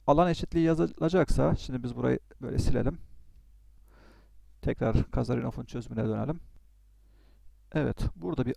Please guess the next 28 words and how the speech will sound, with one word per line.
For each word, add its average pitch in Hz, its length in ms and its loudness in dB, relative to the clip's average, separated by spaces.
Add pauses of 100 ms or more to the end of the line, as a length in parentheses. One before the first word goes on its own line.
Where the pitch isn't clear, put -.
alan 151 220 4
eşitliği 160 420 0
yazılacaksa 180 720 4
burada 151 340 2
doğal 185 200 8
olan 120 240 4
şey, 208 300 4 (560)
e, 120 320 2
P 139 200 6
C 185 180 6
uzunluğuyla, 120 760 0 (180)
P 127 200 2
C 120 200 0
ile, 170 240 2 (120)
e, 127 80 -2
C'yi 147 240 4
çarpmaktır 135 760 0
ve 139 180 2 (260)
P 170 240 2
B 123 120 6
ile 123 140 2
de 202 200 6 (680)
B'yi 139 320 2
çarpmaktır. 117 580 -2 (520)
Değil 269 140 -2
mi? 113 140 -4 (480)
Fakat, - 380 2 (240)
e, 127 400 0